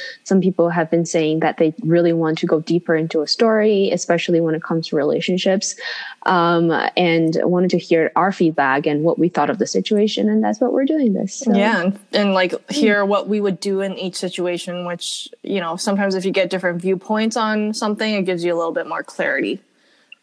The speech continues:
Speaker 1: Exactly.
Speaker 2: Mm-hmm.
Speaker 1: Right. Yeah.
Speaker 2: Anyways.
Speaker 1: So,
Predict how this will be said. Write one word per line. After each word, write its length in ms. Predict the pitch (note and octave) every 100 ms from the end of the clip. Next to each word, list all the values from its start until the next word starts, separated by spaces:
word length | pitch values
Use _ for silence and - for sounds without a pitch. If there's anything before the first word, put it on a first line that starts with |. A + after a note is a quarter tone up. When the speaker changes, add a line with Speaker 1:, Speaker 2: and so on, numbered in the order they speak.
| _
Speaker 1:
Exactly. 640 | D4+ B3 F#3 - E3+ G#3 G#3 _
Speaker 2:
Mm-hmm. 280 | - F#3+ -
Speaker 1:
Right. 560 | - F4+ A#4+ E4 A3 F3 - _ _ _ - - - -
Yeah. 680 | G3+ A3+ F4+ C#4+ F#3 F#3 G3 _ - _
Speaker 2:
Anyways. 220 | A#3+ A#3 -
Speaker 1:
So, 500 | A#3 A3+ A3+ A3+